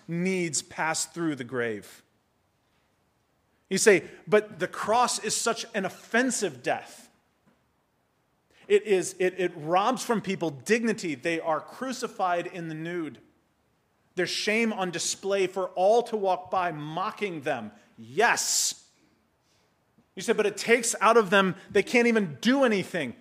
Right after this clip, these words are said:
Yes. And how they actually die is not even a loss of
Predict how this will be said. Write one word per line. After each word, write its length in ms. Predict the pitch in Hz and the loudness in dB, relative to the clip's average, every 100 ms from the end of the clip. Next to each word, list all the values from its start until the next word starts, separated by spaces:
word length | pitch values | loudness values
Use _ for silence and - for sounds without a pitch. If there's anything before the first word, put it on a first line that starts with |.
| _ | _
Yes. 800 | 101 113 214 139 - - - - _ _ _ - _ | -20 0 2 2 0 0 -2 -6 _ _ _ -20 _
And 140 | 185 185 | -2 2
how 120 | 214 | 4
they 160 | 214 | 6
actually 320 | 220 233 233 190 | 6 4 -2 0
die 300 | 196 220 202 | 2 4 2
is 120 | 190 | 2
not 140 | 214 | 0
even 160 | 220 202 | 2 -2
a 40 | |
loss 360 | 196 208 208 - | 0 0 0 0
of 200 | 185 | -2